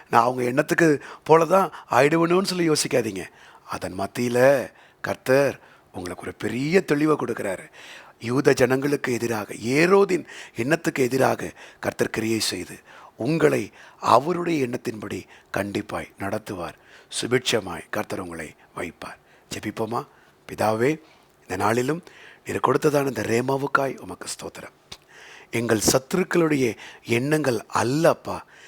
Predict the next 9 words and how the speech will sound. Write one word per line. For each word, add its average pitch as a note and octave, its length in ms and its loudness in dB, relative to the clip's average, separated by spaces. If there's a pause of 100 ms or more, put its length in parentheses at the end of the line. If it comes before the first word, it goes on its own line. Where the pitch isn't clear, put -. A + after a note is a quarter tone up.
(280)
நீர் F#3+ 720 4
எங்கள் D#3+ 380 0
மீது D#3+ 240 -2
வைத்திருக்கிற C3 480 0
எண்ணம். G2+ 320 -8 (1600)
ஆண்டவரே, A2 320 2
உம்முடைய A2+ 180 2
வார்த்தை A2+ 360 4
சொல்லுகிறது, A#2+ 540 -4